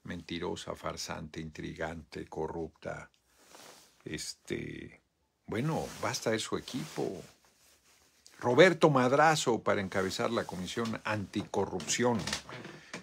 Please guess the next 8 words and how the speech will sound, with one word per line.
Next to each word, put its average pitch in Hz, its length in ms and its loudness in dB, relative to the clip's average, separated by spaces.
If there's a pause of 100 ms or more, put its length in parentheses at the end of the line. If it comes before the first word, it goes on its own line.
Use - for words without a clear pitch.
(140)
Tienen 160 220 8
muy 143 180 6
buenos 127 260 6
perfiles 113 520 -2
de 98 80 -4
ese 95 160 -4
tipo, 76 360 -8
pero 80 300 -10